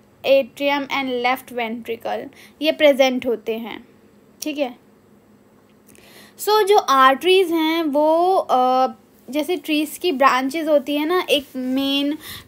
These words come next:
ट्रंक होता है, उसमें से ब्रांचेज निकलती हैं, then कॉर्ड्स निकलते हैं, फर्दर ब्रांचेज, ठीक है। So उस तरह से आर्टरीज होती है, एक मेन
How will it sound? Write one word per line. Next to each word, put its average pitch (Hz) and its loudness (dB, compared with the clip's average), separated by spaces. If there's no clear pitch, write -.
ट्रंक 285 4
होता 269 2
है, 277 2
उसमें 277 -2
से 285 -4
ब्रांचेज 262 0
निकलती 269 -4
हैं, 269 -6
then 269 0
कॉर्ड्स 262 6
निकलते 262 -2
हैं, 262 -6
फर्दर 311 4
ब्रांचेज, 247 2
ठीक 294 -10
है। 269 -8
So - -4
उस 381 0
तरह 392 4
से 403 -2
आर्टरीज 262 4
होती 233 -2
है, 247 2
एक 285 -4
मेन 294 4